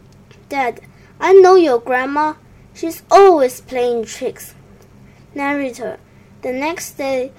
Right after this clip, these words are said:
the children gave Grandma her present. Grandma.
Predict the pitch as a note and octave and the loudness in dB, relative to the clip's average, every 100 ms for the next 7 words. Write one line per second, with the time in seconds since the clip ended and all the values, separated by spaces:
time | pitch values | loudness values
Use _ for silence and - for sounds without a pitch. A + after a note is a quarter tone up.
0 | _ _ C4 B3 - D#4 D#4 F4+ F4+ D4+ | _ _ -12 -10 -6 -6 -4 -4 -4 -4
1 | B3+ - - C#4+ D4+ D4 D4 D4+ D4+ D4+ | -8 -10 -8 -6 -4 -2 -4 -4 -8 -10
2 | D4 D4 C4+ G#3 C3+ - _ _ _ _ | -10 -8 -6 -8 -10 -20 _ _ _ _
3 | _ _ _ - D4 C#4+ A#3 | _ _ _ -8 -6 -4 -6